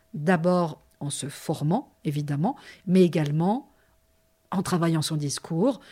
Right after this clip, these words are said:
en travaillant son positionnement, ses qualités de chef d'entreprise aussi, on y reviendra très souvent également, et puis le fond de son expertise aussi, ne pas avoir peur d'approfondir certains sujets, par exemple,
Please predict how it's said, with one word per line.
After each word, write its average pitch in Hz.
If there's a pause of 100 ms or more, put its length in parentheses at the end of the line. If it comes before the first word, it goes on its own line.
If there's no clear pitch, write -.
(200)
en 185
travaillant 180
son 165
positionnement, 151
ses 285
qualités 190
de -
chef 165
d'entreprise 156
aussi, 156
on 190
y 156
reviendra 156
très 180
souvent 160
également, 147 (340)
et 151
puis 262 (320)
le 160
fond 233
de 214
son 185
expertise 165
aussi, 285 (360)
ne 165
pas 175
avoir 160
peur 220 (160)
d'approfondir 165
certains 151
sujets, 156
par 185
exemple, 185